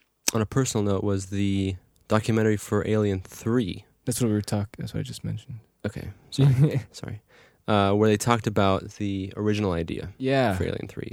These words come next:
Speaker 1: And they, they talked about it, I think, at length, uh, explaining what their original concept was for the film, which was, um, completely different than what they ended up going with. And I actually, I actually like that, uh, idea better. Now, would it, would it have panned out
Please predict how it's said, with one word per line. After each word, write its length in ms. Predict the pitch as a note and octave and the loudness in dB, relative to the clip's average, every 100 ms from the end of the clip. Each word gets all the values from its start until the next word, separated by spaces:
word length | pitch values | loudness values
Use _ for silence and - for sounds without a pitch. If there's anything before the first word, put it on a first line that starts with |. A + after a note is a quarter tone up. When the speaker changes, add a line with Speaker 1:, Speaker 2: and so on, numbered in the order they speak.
| - | -4
Speaker 1:
And 120 | G#2+ | 0
they, 120 | G2+ | 2
they 120 | G2 | 2
talked 280 | G#2+ A#2 A2+ | 2 2 0
about 180 | G#2 G2 | 0 0
it, 80 | C#2+ | 0
I 60 | |
think, 240 | A2+ A3 - | -4 -6 -4
at 140 | G#2+ | -4
length, 520 | G#2 G#2+ C#3+ G#2 - - _ _ - _ _ _ - | 0 0 0 -2 -10 -20 _ _ -20 _ _ _ -2
uh, 40 | |
explaining 560 | G#2 G#2+ - A#2+ A2+ A2 | 0 0 2 4 4 4
what 160 | A2+ | 2
their 160 | - G#2 | 4 4
original 420 | G#2+ A2 A2+ G#2+ | 4 4 2 2
concept 480 | G2+ G#2+ A2 D3+ C#3+ | 2 0 2 0 0
was 180 | D#3 D3+ | -2 -2
for 120 | - | -6
the 100 | C#3+ | -4
film, 340 | - D#3 D#3+ D#3+ _ _ _ _ _ _ _ _ _ _ _ - - - | -2 0 -2 -6 _ _ _ _ _ _ _ _ _ _ _ -8 -8 -4
which 160 | - A#2 | -2 2
was, 160 | B2 A#2 | 2 4
um, 200 | G#2 G2+ | 2 2
completely 460 | - A2 A#2+ G#2+ | 0 2 4 4
different 340 | G2+ F#2+ G2 - _ _ _ _ | 4 2 0 -4 _ _ _ _
than 120 | G#2 | 0
what 120 | G2+ | 2
they 160 | G2 F2+ | 2 0
ended 200 | G#2 G2 | 0 0
up 100 | F#2+ | 0
going 240 | G#2 G2 | -2 0
with. 140 | F2 E2 | -2 0
And 60 | A2 | 0
I 120 | A#2 | 0
actually, 640 | A#2+ - G#2+ G#2 G2 F#2+ _ _ _ _ _ _ _ | -2 -4 -4 -2 -2 -6 _ _ _ _ _ _ _
I 60 | C#3 | 0
actually 180 | C#3 B2+ | 2 2
like 180 | C3 - | 2 2
that, 220 | G2 D#2 _ | 0 0 _
uh, 220 | F#2+ F2+ | -2 0
idea 380 | F2+ F#2 G2+ G2 | 0 -2 0 0
better. 300 | E2+ F#2 D2 - _ | 2 0 0 -8 _
Now, 240 | G#2+ G2+ - | 2 2 2
would 180 | C3+ B2+ | 2 2
it, 120 | A#2 | 2
would 100 | B2+ | 2
it 40 | |
have 120 | A2 - | 2 2
panned 280 | A#2+ A#2+ | 2 4
out 260 | A#2+ B2+ D3+ | 6 4 2